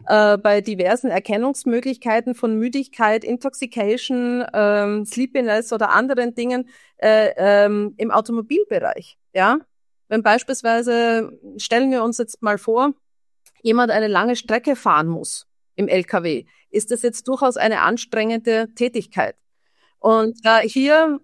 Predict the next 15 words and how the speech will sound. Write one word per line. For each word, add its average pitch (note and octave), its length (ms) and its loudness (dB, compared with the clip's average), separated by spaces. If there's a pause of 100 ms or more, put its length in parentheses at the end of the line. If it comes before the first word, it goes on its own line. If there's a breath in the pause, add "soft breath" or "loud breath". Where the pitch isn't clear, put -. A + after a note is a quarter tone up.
(120)
zusätzliche C#4 600 -2
Komponenten A3+ 680 0
schaffen - 380 -2
zu - 100 -16
können, A#3 540 -2
die B3+ 180 -4
eben A3 220 -2
die G#3+ 80 -6
Stressmomente A3 720 -2
reduzieren, A3 580 -4
Unfälle A#3 540 -2
dadurch G3 340 0
vermeiden G#3+ 480 0
zu - 140 -16
können, C4 400 -4